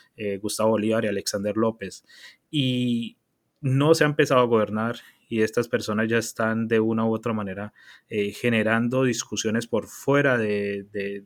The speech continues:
de los espacios cerrados de, del pacto histórico que probablemente van a desencantar a muchos.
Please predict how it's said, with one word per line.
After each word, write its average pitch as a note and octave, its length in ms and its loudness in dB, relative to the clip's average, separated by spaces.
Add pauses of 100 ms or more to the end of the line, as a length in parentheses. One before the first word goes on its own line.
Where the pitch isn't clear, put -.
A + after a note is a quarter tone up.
(140)
de G#2 280 -4
los G2+ 320 -2
espacios G#2+ 380 -2
cerrados G#2+ 500 0
de, G#2 220 0
del G#2 200 -4
pacto - 280 -6
histórico B2 480 -2 (320)
que B2+ 120 4
probablemente C3 840 6
van B2+ 280 2
a - 20 4
desencantar A2+ 500 0
a G#2+ 60 -2
muchos. - 420 -6